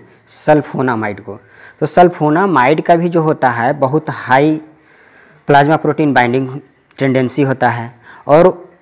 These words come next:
ये जो होता है उसी साइट पे एक्ट करता है जिस साइट पे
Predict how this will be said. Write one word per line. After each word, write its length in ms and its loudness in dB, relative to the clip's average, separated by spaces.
ये 200 4
जो 140 4
होता 320 0
है 280 0
उसी 340 -2
साइट 640 2
पे 60 2
एक्ट 240 -2
करता 380 -2
है 340 -2
जिस 220 -10
साइट 300 -4
पे 100 -2